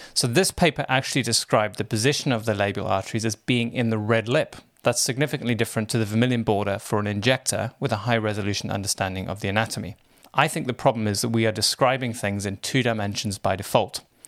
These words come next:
which is natural because it's complex trying to describe it in three dimensions.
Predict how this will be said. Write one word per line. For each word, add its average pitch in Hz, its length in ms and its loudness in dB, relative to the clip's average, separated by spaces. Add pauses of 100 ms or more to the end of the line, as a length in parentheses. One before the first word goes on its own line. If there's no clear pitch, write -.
(460)
which 117 200 0
is 113 100 0
natural 123 340 0
because 101 240 -4
it's 104 120 -4
complex - 500 -2
trying 107 220 0
to 98 60 -10
describe 101 440 0
it 104 80 -4
in 101 80 -8
three 127 180 2
dimensions. 95 560 -6